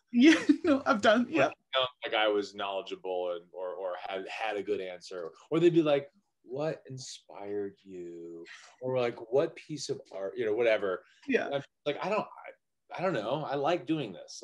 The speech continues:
Speaker 2: <laughs>
Speaker 1: Yeah.
Speaker 2: This is what I like. This is what, all I've ever wanted to do. It's all I've ever wanted to be.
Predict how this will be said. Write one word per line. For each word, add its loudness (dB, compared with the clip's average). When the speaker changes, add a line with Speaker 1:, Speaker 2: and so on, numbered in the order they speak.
Speaker 2:
<laughs> -4
Speaker 1:
Yeah. 0
Speaker 2:
This -2
is -6
what 0
I 0
like. -4
This -12
is -12
what, -6
all 4
I've 2
ever 0
wanted -4
to -18
do. 0
It's -14
all 2
I've 0
ever -4
wanted -8
to -16
be. -10